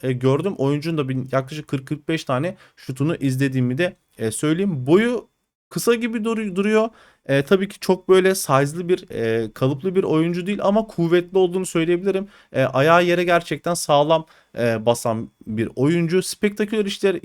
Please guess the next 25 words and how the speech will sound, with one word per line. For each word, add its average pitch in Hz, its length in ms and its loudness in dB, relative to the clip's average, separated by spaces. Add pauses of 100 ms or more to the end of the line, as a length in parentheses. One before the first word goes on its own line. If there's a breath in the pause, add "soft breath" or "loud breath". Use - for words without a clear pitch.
(100)
işler 185 260 0
yapmayı 185 320 0
seviyor. 180 360 0
Yani 131 180 0
taraftarın 156 560 0 (380 soft breath)
bu 151 140 4
anlamda 160 440 4
zaman 151 320 4
zaman 151 340 0
ayağa 151 260 4
kaldırabilecek 147 760 0
bir 139 40 -4
oyuncu. 131 400 -4
Bazen 160 400 4
bunları 160 240 -2
abartıyor 143 560 2
bu 104 80 0
arada. 107 340 -2 (400 soft breath)
E, 113 120 -6
bazen 127 340 4
de 147 60 -2
gerek 131 540 0
yokmuş 139 420 -2
bunu 117 140 -6
yapmasına 107 500 -4